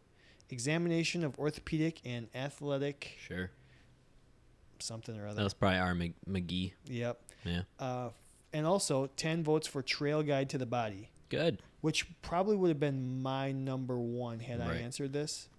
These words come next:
Speaker 2: Mm-hmm.
Speaker 1: I loved the Trail Guide to the Body. I don't know why.
Speaker 2: Yeah.
Speaker 1: Uh, because to me, it was all about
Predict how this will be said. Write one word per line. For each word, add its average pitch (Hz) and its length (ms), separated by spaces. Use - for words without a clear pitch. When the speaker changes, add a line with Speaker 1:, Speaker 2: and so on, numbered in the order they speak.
Speaker 2:
Mm-hmm. 87 100
Speaker 1:
I 151 100
loved 131 380
the 120 80
Trail 113 260
Guide 110 360
to 123 100
the 113 80
Body. 107 400
I 117 80
don't 117 100
know 113 100
why. 110 280
Speaker 2:
Yeah. 127 140
Speaker 1:
Uh, 127 280
because 156 340
to 175 100
me, 170 180
it 160 40
was 143 160
all 135 180
about 131 320